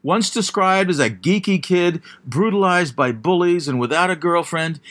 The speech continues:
he began to associate with famed beauties and reportedly, upon occasion, zoomed through his hometown of Minneapolis' streets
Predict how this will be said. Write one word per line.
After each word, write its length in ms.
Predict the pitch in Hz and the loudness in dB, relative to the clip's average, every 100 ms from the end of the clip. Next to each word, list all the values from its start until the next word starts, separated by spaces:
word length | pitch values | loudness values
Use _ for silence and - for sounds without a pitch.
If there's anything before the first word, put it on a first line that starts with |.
| - | -16
he 140 | - 185 | -2 0
began 400 | 208 190 190 190 | 2 2 2 2
to 100 | 185 | 0
associate 680 | 175 - 190 180 160 147 | 0 0 0 0 0 0
with 160 | 113 127 | 0 -2
famed 720 | - - 165 190 190 190 143 | -4 0 2 4 4 2 -2
beauties 640 | - 165 143 110 76 - - - - | -2 0 2 0 -2 -6 -10 -16 -12
and 180 | - 147 | -4 -2
reportedly, 720 | 135 147 165 190 190 175 196 180 | 0 -2 -2 0 -2 -2 0 0
upon 320 | 135 156 151 | -2 -2 -2
occasion, 680 | 131 - 180 185 170 185 185 - - | -2 -2 0 0 0 0 -2 -6 -12
zoomed 500 | 131 123 202 247 240 | -6 0 2 2 0
through 220 | - 220 | -2 0
his 160 | 220 208 | 0 2
hometown 640 | 185 202 202 185 185 185 | 2 2 0 0 0 0
of 100 | 175 | -2
Minneapolis' 840 | 147 185 180 175 180 175 - 156 | 0 0 2 0 0 -2 -4 -6
streets 520 | - - 185 190 - | -6 0 0 0 -4